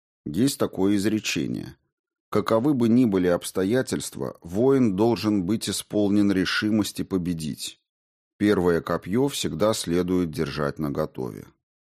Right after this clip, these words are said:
Даже если в бою случилось что-то непредвиденное, и ты рискуешь жизнью, никогда не следует менять свои намерения. Такэда Синган однажды сказал: «Если бы нашёлся господин, который смог бы убить господина Иэясу,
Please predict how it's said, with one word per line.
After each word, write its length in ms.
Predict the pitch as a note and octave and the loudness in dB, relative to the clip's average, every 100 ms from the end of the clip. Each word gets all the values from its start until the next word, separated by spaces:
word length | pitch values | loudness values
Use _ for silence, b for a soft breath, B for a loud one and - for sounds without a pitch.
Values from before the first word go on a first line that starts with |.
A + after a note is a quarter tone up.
| _ _ _ _ | _ _ _ _
Даже 360 | D#2 E2 D2+ E2 | -2 0 0 -2
если 320 | E2 D#2 E2 | -2 -2 -4
в 120 | D#2 | -4
бою 380 | D#2 F2+ F#2 E2+ | 0 0 0 -4
случилось 560 | - E2 - F#2+ E2+ D2+ | -4 -6 -4 -2 0 -2
что-то 400 | - F2 E2 D#2 | -2 -2 -2 -2
непредвиденное, 1040 | D#2 C2 D2 D#2 A2 F#2 D2 C2 A1+ - _ _ _ - | -4 -4 -6 -2 -2 -2 -2 -4 -6 -12 _ _ _ -6
и 80 | E2+ | -4
ты 180 | - | 0
рискуешь 540 | F#2 D#2 - F2+ D#2+ D2 | 0 0 -4 -2 -2 -2
жизнью, 640 | D2 F#2 B2 F#2 C#2+ G1+ - _ _ - | -4 0 0 0 -2 -6 -16 _ _ -2
никогда 520 | F2+ F2+ F#2+ F2 C3 | 0 2 0 2 2
не 120 | B2+ | 2
следует 600 | G#2+ F#2 F#2 F2 F#2+ F#2 | 2 0 0 2 2 2
менять 400 | F#2+ F2 D2+ D2 | 2 4 2 -2
свои 320 | - D2+ C#2+ | -4 -2 -2
намерения. 680 | C#2 D2+ D#2 C#2 G1+ G1+ - - _ _ _ _ _ _ _ | -2 -2 -2 -4 -8 -12 -14 -18 _ _ _ _ _ _ _
Такэда 500 | F2+ F#2 A2 G#2 F2+ | -4 -2 2 2 2
Синган 640 | - - C3 C3 F2 D2 - | -2 2 4 4 2 0 -2
однажды 480 | F2 E2 F2+ E2 E2 | -4 0 0 0 -4
сказал: 560 | - F#2 F2 D#2 A1+ - _ _ - | -4 -4 -2 -4 -6 -14 _ _ -8
«Если 380 | D#2+ G2 - F2 | 0 0 2 -2
бы 140 | E2 | 0
нашёлся 560 | F2 F2 - F#2 - E2+ | 0 0 0 -2 -2 -2
господин, 680 | E2 - F2 D#2 F2 G2+ | -2 -2 -4 -2 0 0
который 460 | - D#2 - E2+ E2 | 0 -2 0 0 0
смог 400 | - F2+ F2 D2+ | 0 2 2 0
бы 120 | D2+ | 2
убить 440 | F2+ E2+ F2+ D#2+ D2+ | 2 2 0 -2 -2
господина 600 | E2 - F2 E2 E2+ D#2+ | -4 -2 -2 0 0 0
Иэясу, 920 | D#2 E2 E2 D#2+ D2+ G#2+ C#3 - C3 | 0 0 0 0 0 0 0 -4 -6